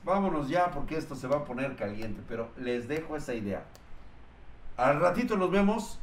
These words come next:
me conecto como a diez y media para echarnos unas partiditas. Hoy nos toca Warzone, vamos a ver lo del Kong King y lo del Godzilla y todo eso que según llegan. ¿Quiénes tienen una,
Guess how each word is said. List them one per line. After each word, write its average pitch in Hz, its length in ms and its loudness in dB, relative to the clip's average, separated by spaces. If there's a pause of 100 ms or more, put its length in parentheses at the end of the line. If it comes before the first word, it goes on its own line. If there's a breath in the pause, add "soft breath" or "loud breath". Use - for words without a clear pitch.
me 143 220 0
conecto 180 420 0
como 139 220 0
a - 20 2
diez 147 280 -2
y - 20 -6
media 151 380 0
para 117 180 2
echarnos 139 460 -2
unas 143 180 -2
partiditas. 131 680 -4
Hoy 165 140 -4
nos 170 160 -6
toca 156 220 -4
Warzone, 147 640 0 (340)
vamos 170 260 -4
a 135 60 4
ver 147 140 0
lo 143 100 0
del 107 240 -2
Kong 135 240 -4
King 127 260 -4 (540)
y - 80 -4
lo 107 160 -2
del 101 300 0
Godzilla 117 600 -2
y 110 60 -4
todo 117 200 -4
eso 117 200 -6
que 101 100 -8
según 101 300 -6
llegan. 101 260 -4 (840)
¿Quiénes 202 280 2
tienen 202 360 6
una, 196 320 6